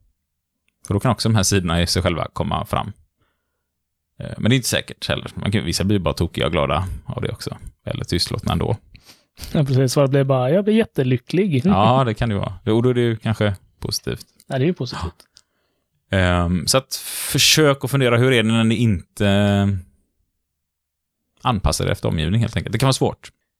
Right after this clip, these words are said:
Speaker 1: Vi hoppar in i nästa här i alla fall. Och det kommer tolv till här nu.
Speaker 2: Och nu ska vi sätta an på de första.
Speaker 1: Ja, precis. Och första är då A,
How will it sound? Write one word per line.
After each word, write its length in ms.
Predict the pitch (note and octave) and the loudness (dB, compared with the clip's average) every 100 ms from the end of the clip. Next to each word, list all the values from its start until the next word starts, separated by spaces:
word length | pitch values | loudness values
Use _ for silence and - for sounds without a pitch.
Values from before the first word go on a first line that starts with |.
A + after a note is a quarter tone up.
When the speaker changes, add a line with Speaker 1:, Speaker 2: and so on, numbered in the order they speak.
| _ _ _ _ _ | _ _ _ _ _
Speaker 1:
Vi 140 | B2 | 2
hoppar 280 | F3 G3 G3 | 4 4 2
in 120 | F3+ | 2
i 60 | B2+ | 2
nästa 340 | F3+ - - | 2 0 -2
här 80 | G#3+ | 0
i 40 | G#2+ | 2
alla 140 | F#2 | 2
fall. 220 | F#2+ D#2 - _ _ _ _ _ _ _ _ _ _ _ _ _ _ - | 2 0 -4 _ _ _ _ _ _ _ _ _ _ _ _ _ _ -2
Och 100 | C3+ | 2
det 300 | E3 C#3+ - | 2 0 0
kommer 240 | D3+ C#3 | 0 0
tolv 260 | C#3 C3 A2 | 0 0 0
till 220 | - G#3 | -2 0
här 200 | F#2+ D2+ | 0 0
nu. 60 | - - - - - _ _ _ _ _ _ _ _ _ _ | -4 -12 -14 -16 -18 _ _ _ _ _ _ _ _ _ _
Speaker 2:
Och 60 | C#3+ | 0
nu 100 | D3 | 2
ska 100 | D#3+ | 2
vi 60 | |
sätta 260 | C#3+ C#3 C#3+ | 2 2 -2
an 500 | - D3 C#3 A#2 - - | -2 -2 -2 -2 -10 -4
på 80 | C3 | 0
de 120 | B2+ | 0
första. 540 | - D#3+ - - D3+ - _ _ | 0 -2 -4 -4 -4 -4 _ _
Speaker 1:
Ja, 280 | A2 D3+ G3+ | 2 2 2
precis. 460 | - A#2 B2 - - _ | 0 2 2 0 -4 _
Och 200 | - C3 | -8 0
första 240 | E3+ - | 0 2
är 40 | F3+ | 2
då 180 | A2 - | 2 2
A, 320 | E3 D#3 E2 | 2 4 2